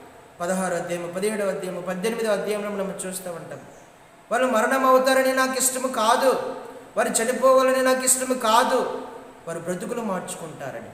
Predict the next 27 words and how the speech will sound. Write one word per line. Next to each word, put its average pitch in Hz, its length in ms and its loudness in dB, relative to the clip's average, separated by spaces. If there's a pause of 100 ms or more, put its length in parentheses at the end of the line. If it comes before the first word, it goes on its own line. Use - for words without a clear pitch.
(140)
వాళ్ళ 185 180 -4
జీవితము 240 400 -6
మార్చుకుంటారు. 202 720 -4
అందుకు 240 340 -4
కోపపడతాడు 262 680 4
దేవుడు, 196 460 -2 (460)
అందుకు 240 280 -4
శిక్షిస్తాడు 262 680 2
దేవుడు. 214 640 -2 (360)
అది 202 240 -8
ప్రేమపూర్వకంగా. 190 1300 -4 (280)
మనం 180 180 -4
ఎంతవరకు 208 800 -4
శిక్ష 214 320 -4
అనుభవిస్తామో 214 720 -4
దేవునికి 220 360 -2
తెలియదా? 240 420 0 (1080)
తెలుసు. 170 400 -6 (400)
నా 175 100 -2
బిడ్డ 190 220 -2
ఎంత 220 420 -2
శిక్ష 226 360 -2 (600)
అనుభవిస్తాడో, 220 600 -2
నా 202 120 0
బిడ్డ 202 220 -2
ఎంత 214 320 -2
తట్టుకుంటాడో 240 800 -2